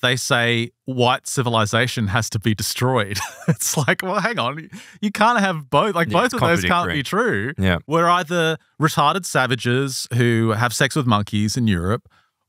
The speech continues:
Speaker 1: or we created the world civilization. Like, which,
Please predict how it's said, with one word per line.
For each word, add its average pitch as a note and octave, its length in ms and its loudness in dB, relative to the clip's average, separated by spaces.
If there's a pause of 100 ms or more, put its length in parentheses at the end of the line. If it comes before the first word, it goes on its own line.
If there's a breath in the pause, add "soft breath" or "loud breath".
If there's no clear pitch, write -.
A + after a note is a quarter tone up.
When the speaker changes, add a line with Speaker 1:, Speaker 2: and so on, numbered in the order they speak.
Speaker 1:
or C3+ 460 2 (160)
we C3 420 2
created A#2+ 640 0
the B2 100 -2
world B2 260 2
civilization. B2 680 0
Like, G#2+ 220 -4
which, B2 320 -6